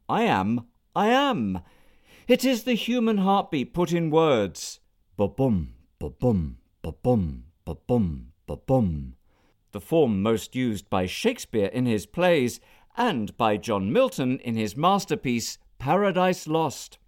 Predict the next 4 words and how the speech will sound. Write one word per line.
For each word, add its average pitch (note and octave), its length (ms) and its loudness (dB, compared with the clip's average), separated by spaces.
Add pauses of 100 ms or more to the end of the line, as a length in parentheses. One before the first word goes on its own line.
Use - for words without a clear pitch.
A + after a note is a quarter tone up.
(960)
You'll B3+ 200 4
hear D4+ 280 2
ten B3 360 2
syllables G2 800 0